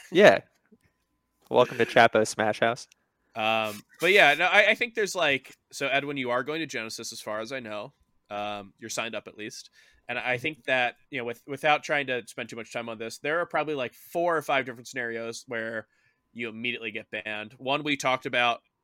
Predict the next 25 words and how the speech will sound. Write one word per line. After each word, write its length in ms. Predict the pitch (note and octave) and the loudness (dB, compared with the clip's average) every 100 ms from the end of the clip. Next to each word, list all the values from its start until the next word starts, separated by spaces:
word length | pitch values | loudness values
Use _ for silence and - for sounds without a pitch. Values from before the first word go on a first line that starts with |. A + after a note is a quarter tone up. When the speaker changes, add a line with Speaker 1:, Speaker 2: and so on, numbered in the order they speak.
| - | -10
Speaker 2:
that 120 | A#2+ | -8
where 100 | A#2+ | -6
you 80 | A#2+ | -4
got 200 | A#2 A2 | -4 -6
beat 180 | A#2 A2 | -8 -4
up, 260 | A2+ B2+ _ | -4 -4 _
but 80 | B2 | -4
I 80 | A#2+ | -2
think 220 | A#2+ D#3+ | -2 -4
that 140 | D3 B2+ | -4 -4
you, 220 | A#2+ A#2 | -6 -6
like, 240 | A2 A2+ - | -4 -6 -6
end 140 | A#2+ | -6
up 120 | A2+ | -6
getting 240 | A#2 A2+ G2+ | -4 -6 -6
banned 260 | G#2+ A2 A2 | -8 -8 -10
for 80 | |
this 180 | A2 G#2+ | -10 -8
also 240 | G#2+ G#2+ A2 | -10 -10 -10
somehow. 420 | G#2 A2+ A2 A2 _ _ _ _ | -12 -10 -8 -8 _ _ _ _
Um, 420 | A#2 A2 G#2+ G#2 G2+ _ _ _ _ _ _ _ - _ _ _ - | -4 -2 -2 -6 -16 _ _ _ _ _ _ _ -20 _ _ _ 0
let's 160 | F#3 | 2
say 140 | - A#3+ | 8 8
there's 200 | A3+ F3 | 8 4
someone, 520 | F#3+ E3+ E3 D3+ D3+ | 2 2 2 2 0